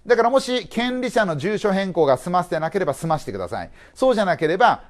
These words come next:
住所が違うと別人扱いになっちゃいますから、「いや、これ権利者が共有者じゃないですけど、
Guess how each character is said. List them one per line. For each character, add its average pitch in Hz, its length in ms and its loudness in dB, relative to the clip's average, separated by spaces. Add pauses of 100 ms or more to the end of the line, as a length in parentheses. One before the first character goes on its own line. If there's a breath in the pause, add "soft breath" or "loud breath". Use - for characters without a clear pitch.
住 285 460 0
所 202 160 4
が 139 80 4
違 180 360 2
う 175 60 0
と 165 80 -2
別 151 380 -2
人 262 180 0
扱 185 200 -2
い - 20 0
に 120 60 -6
な 120 80 -6
っ - 20 -12
ち - 80 -10
ゃ 101 40 -10
い 95 40 -12
ま 95 80 -12
す - 80 -20
か 214 80 0
ら、 202 220 2 (180 loud breath)
「い - 20 -6
や、 220 80 4
こ 214 100 2
れ 202 60 2
権 254 320 -2
利 262 80 -4
者 180 220 2
が 160 380 6
共 240 180 -4
有 220 40 -4
者 170 140 -4
じ 131 80 -10
ゃ - 20 -10
な 196 160 -2
い 202 60 0
で 175 80 0
す - 80 -10
け 143 80 -4
ど、 98 300 -6